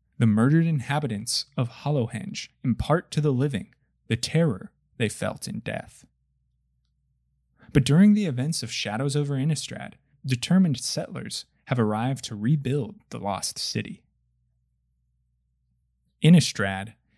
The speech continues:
is a living, breathing plane, and like all living things, is subject to the powers of time and change. Many of the provinces, creatures, and societies we've explored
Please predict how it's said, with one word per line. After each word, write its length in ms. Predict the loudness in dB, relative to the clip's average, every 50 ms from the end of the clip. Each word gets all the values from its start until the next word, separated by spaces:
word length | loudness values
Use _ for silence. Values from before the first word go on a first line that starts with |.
| _ _ 0
is 120 | 2 2
a 60 | 2
living, 640 | 2 0 -2 -2 -2 0 0 -2 -4 -4 -8 -16 _ _ _ _
breathing 460 | 4 4 6 6 4 4 2 0 -2
plane, 440 | -2 -4 -4 -4 -4 -6 -8 -12 -18 _ _ _ _ _ _ _ -2
and 100 | 2 2
like 200 | 2 2 0 -2 -2
all 200 | 0 2 2 2
living 320 | 2 2 0 0 0 -4 -6
things, 480 | -6 -8 -10 -10 -8 -8 -8 -8 -8 -4 -4
is 140 | -4 -4
subject 580 | -2 0 0 0 0 -2 -4 -6 -8 -10 -16 -20 _ -10
to 80 | -6
the 80 | -6 -6
powers 400 | -4 -4 -4 0 0 0 0 0
of 140 | -2 -6 -8
time 460 | -6 -4 -2 0 2 2 2 0 0 -4 _ _ -2
and 160 | -2 0 0
change. 600 | 0 2 2 0 0 -2 -4 -10 -14 -14 -16 -18 _ _ _ _ _ _ _ _ _ _ _ _ _ _ _ _ _ _ _ _
Many 240 | 4 6 6 8 6
of 120 | 6 4 0
the 80 | -2
provinces, 760 | -2 -2 -2 -2 0 0 -2 -2 -2 -4 -4 -6 -6 -6 -8
creatures, 440 | -8 0 2 2 2 2 0 0 0
and 100 | 0 0
societies 640 | 0 -2 -4 -2 -2 -2 -2 -2 -2 -4 -4 -4 -4
we've 160 | -4 -4 -4 -6
explored 640 | -8 -10 -10 -8 -8 -8 -6 -6 -8 -12 -16